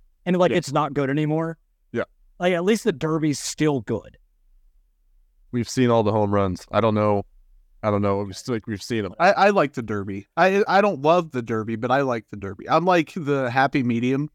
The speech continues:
Speaker 3: between both of you guys, I think.
Speaker 1: Mm.
Speaker 3: And I'm usually the happy medium between a lot of stuff, and then it makes me not so happy. But that's for our therapy podcast that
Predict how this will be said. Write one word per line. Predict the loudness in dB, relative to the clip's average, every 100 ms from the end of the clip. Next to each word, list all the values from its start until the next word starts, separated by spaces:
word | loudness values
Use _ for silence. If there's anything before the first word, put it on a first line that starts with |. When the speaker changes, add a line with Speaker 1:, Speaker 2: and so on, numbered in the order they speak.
| -8
Speaker 3:
between | -8 -4 -2 0 0 -2 _ _ _ _
both | -4 -4
of | 0
you | -2
guys, | 0 -2 -4 -2
I | -2
think. | 0 -2 -2 -4 -4
Speaker 1:
Mm. | -4
Speaker 3:
And | -4 -6 -10 _ _ _ _ _ _ -4
I'm | 0
usually | 2 2 0
the | 2
happy | 2 2 2
medium | 0 2 0
between | 0 -2 0
a |
lot | 0 -2
of | -2
stuff, | -6 -8 -6
and | -4 -2
then | 0
it | 0
makes | 0 -2 -2
me | -2
not | 0 -2
so | -4
happy. | -4 -4 -6 -12 -10
But | -6 -6 -2
that's | -2 0
for | -2 0
our | 2 0
therapy | 0 0 0 -2
podcast | -2 -2 -2 -4 -4 -4 -6
that | -6